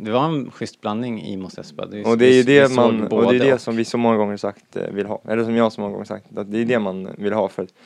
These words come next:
Speaker 2: nu känns det här monstret Star Wars, eftersom att det har interagerat med Star Wars som vi känner. Och
Speaker 1: Mm.
Speaker 2: då kan man känna igen det här monstret i Star Wars nu.
Speaker 1: Ja, du menar så. Ja,
Speaker 2: Jag
Speaker 1: men
Speaker 2: tycker
Speaker 1: det
Speaker 2: det är ett f-,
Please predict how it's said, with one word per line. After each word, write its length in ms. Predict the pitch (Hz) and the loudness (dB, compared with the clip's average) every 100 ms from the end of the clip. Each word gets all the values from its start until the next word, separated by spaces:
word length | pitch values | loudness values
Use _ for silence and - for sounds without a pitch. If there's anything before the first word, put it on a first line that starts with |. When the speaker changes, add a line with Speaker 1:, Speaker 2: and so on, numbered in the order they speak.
| - _ _ | -20 _ _
Speaker 2:
nu 160 | 113 135 | -4 0
känns 200 | 147 131 | 2 2
det 80 | 123 | 2
här 60 | |
monstret 340 | 113 113 107 98 | 2 0 -4 0
Star 200 | 127 117 | 4 4
Wars, 140 | 101 | 2
eftersom 220 | 101 98 | -6 -8
att 60 | 98 | -6
det 60 | |
har 80 | 90 | -6
interagerat 720 | 101 98 101 101 117 104 98 _ _ _ _ - | -6 -6 -6 -2 0 0 -2 _ _ _ _ -12
med 140 | 104 | -10
Star 240 | - 101 | -2 -2
Wars 160 | 95 95 | -2 -6
som 180 | - 98 | -10 -10
vi 80 | 98 | -6
känner. 360 | 113 98 90 - _ _ _ _ | -4 -6 -8 -14 _ _ _ _
Och 20 | - 95 | -8 -4
Speaker 1:
Mm. 20 | |
Speaker 2:
då 180 | 107 - _ _ _ _ _ - | -4 -4 _ _ _ _ _ -8
kan 120 | 117 | -6
man 80 | 107 | -4
känna 220 | - 101 | -4 -4
igen 160 | 98 95 | -4 -4
det 80 | |
här 160 | 104 113 | -2 -4
monstret 360 | 95 101 - - _ | -4 -14 -16 -18 _
i 140 | - | -20
Star 140 | - - | -12 -12
Wars 180 | - - | -12 -14
nu. 80 | - _ - - - | -18 _ -20 -18 -14
Speaker 1:
Ja, 80 | 104 | -14
du 100 | 92 | -14
menar 180 | 95 95 | -16 -18
så. 220 | - 95 _ - | -18 -20 _ -8
Ja, 160 | 110 | -4
Speaker 2:
Jag 120 | 135 | -4
Speaker 1:
men 80 | 110 | -4
Speaker 2:
tycker 180 | 135 123 | -2 2
Speaker 1:
det 60 | 117 | 4
Speaker 2:
det 20 | |
är 60 | 113 | 2
ett 80 | |
f-, 60 | - | 0